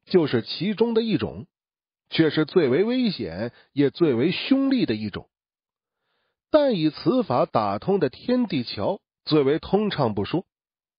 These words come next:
而且也最易在此过程中悟道。唐杰在无名师指点下冲击脱凡，竟是上来就选择了最为凶险的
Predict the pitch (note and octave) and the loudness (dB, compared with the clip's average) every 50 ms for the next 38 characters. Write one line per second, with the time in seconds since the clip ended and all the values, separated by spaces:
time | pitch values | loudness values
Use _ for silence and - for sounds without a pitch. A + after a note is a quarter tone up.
0 | _ _ _ - D#3 G3+ F3+ D3 C3+ C#3 D3 - - - _ _ D3+ D3 D3 D3+ | _ _ _ 2 4 4 4 2 2 2 0 -2 -4 -16 _ _ 2 2 2 2
1 | - - - C#4+ C4 G3 D3 E3 F3+ E3+ C3+ - - F3 D3 B2+ A#2 - - G#2+ | -2 0 0 2 2 2 2 0 0 0 -2 2 2 2 2 2 0 -2 -6 -6
2 | - - - E3 C#3 C3+ G#2+ - - - C3 E3+ E3 G3 G#3 A3+ B3 A#3 F#3 A#2+ | -6 0 2 2 2 2 0 -4 -6 -4 -4 0 2 2 2 2 2 2 0 2
3 | A2+ - G#3+ E3+ - _ _ _ _ _ _ _ _ _ _ _ _ _ _ _ | 2 2 0 0 -2 _ _ _ _ _ _ _ _ _ _ _ _ _ _ _
4 | _ _ _ _ _ _ _ _ _ _ _ _ _ _ _ _ _ _ _ _ | _ _ _ _ _ _ _ _ _ _ _ _ _ _ _ _ _ _ _ _
5 | - - - E3+ A#3+ C#4+ D4 A3+ D3+ C#3 F3+ A3 A#3 A#3+ G3 - _ _ _ _ | -10 0 2 2 4 4 2 2 2 4 4 4 4 2 0 -2 _ _ _ _
6 | _ - E3+ D#3 C#3 B2 A#2 C#3+ F#3+ F3+ D3+ B2+ D3+ A3 A3 - - G#3+ A3 F#3 | _ 0 2 4 4 4 4 4 2 2 2 0 0 -2 -4 -4 -2 -4 -4 -2
7 | - C#3+ E3 B3 B3+ F3+ C#3 G2+ F2 F#2 G2 - C3+ C3 - - _ - - - | 0 0 0 0 0 -2 -2 -4 -4 -8 -4 -2 -2 -2 -2 -4 _ -18 0 0
8 | D3+ D3 D3 C#3+ C3+ - C#3+ C#3 - - - D3 D3 - - D2+ E2 G#2 D#3 - | 2 2 2 0 0 0 -2 -2 0 0 0 0 0 0 -4 -8 -8 -10 -12 -14
9 | _ _ _ _ _ _ _ _ _ - _ _ _ - C#4 B3 G#3 - A#3+ G#3+ | _ _ _ _ _ _ _ _ _ -20 _ _ _ 0 0 2 2 0 -2 -2
10 | - - D4 C#4 C4+ A#3+ E3+ C#3+ C3+ B2 - _ _ - E3+ D#3+ C3+ - - C3 | 2 2 2 2 2 2 2 2 2 0 -4 _ _ 2 2 2 4 2 0 2
11 | B2 C3 C3+ B2+ - C#3 D3 E3+ E3 D#3+ D3+ - F3+ D3+ B2 A#2 C3+ F3+ G3+ - | 2 2 0 0 0 2 2 4 4 2 2 2 2 2 4 2 2 0 0 -2
12 | - - C4 C4+ C4+ C4 A3+ - - A2+ F#2 F#2 G2 G2+ - C#3+ - | 0 0 0 2 2 2 0 2 0 0 0 0 -2 -2 -2 -2 -2